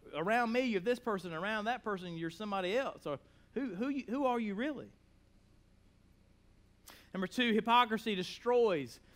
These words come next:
credibility. It is a misconception that people lose respect for someone who is honest about areas of struggle. Instead of what happens is the, the respect goes up for that person.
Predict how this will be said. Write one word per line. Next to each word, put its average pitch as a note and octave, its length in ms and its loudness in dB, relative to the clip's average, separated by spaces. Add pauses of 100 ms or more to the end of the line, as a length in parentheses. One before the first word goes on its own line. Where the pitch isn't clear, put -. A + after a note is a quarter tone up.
(300)
credibility. F#3 580 2 (1300)
It G3+ 100 2
is A3 80 0
a G#3 80 4
misconception B3+ 760 2
that G3+ 200 2
people A3+ 440 2
lose C4+ 320 2
respect C4+ 680 -2
for G3 80 -4
someone E3 680 -4 (960)
who C4 140 4
is A#3 180 4
honest C4+ 400 6
about A3 280 6
areas A3+ 340 6
of G3 100 0
struggle. A#3 380 4
Instead B3 320 2
of A#3 100 6
what A3 180 4
happens G#3+ 640 4
is G3+ 260 4
the, G3 280 4
the F#3+ 80 -2
respect B3 720 2 (300)
goes A#3 300 6
up F4 300 4
for G#3 100 -2
that C#3+ 180 2
person. B2+ 380 -2